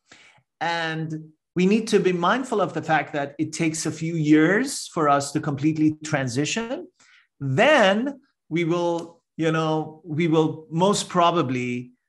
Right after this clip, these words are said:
uh, be courageous enough to take the first few steps.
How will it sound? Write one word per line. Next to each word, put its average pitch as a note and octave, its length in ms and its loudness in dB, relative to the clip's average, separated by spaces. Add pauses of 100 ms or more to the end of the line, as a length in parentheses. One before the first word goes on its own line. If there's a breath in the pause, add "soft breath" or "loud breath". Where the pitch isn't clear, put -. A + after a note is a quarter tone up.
(220)
uh, A#2 380 -6
be C3+ 180 0
courageous C3 440 -4
enough B2 220 -4
to B2 80 -8
take A2 260 -6
the A2+ 80 -12
first A2+ 320 -10
few - 160 -10
steps. - 540 -14